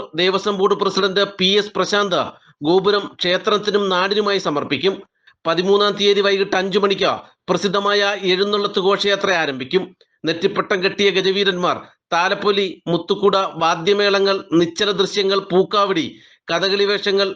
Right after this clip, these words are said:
വിളക്ക് ഡാൻസ്, ഫ്ലാഷ് മോബ് അടക്കമുള്ളവ ഘോഷയാത്രയിൽ അണിനിരക്കും.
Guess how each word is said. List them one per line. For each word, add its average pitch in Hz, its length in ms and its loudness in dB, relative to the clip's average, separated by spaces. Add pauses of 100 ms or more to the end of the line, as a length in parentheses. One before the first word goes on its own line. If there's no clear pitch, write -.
(180)
വിളക്ക് 185 380 0
ഡാൻസ്, 196 340 0 (160)
ഫ്ലാഷ് 180 360 0
മോബ് 202 220 4
അടക്കമുള്ളവ 196 520 0 (460)
ഘോഷയാത്രയിൽ 196 680 2
അണിനിരക്കും. 170 460 -2